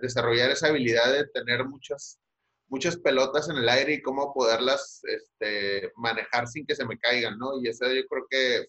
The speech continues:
fue uno de los principales aprendizajes que tuve ahí trabajando para Soles. Después de Soles, ya decidí que era el tiempo de, de, de volar solo y de, y de tratar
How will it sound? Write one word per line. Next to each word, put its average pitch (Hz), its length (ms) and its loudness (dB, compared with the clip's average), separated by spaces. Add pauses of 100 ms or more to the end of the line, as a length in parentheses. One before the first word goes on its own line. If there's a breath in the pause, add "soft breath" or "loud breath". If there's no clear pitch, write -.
fue 120 180 -2
uno 131 280 -4
de 123 60 -6
los - 160 -20 (260)
principales 123 520 -8
aprendizajes 120 720 -6
que 113 100 -6
tuve 117 580 -2 (160)
ahí 107 300 -12
trabajando 110 500 -4
para 107 180 -4
Soles. 165 420 -4 (960)
Después 147 360 2
de 175 120 0
Soles, 180 580 2 (100)
ya 135 200 4
decidí 135 400 -2
que 135 80 -2
era 139 80 0
el 143 100 -8
tiempo 147 380 -4
de, 127 460 2
de, 104 500 -4
de 113 140 0
volar 104 380 -2
solo 185 360 2
y 170 60 -2
de, 123 280 -2
y 127 80 -6
de 113 160 -2
tratar 113 400 -2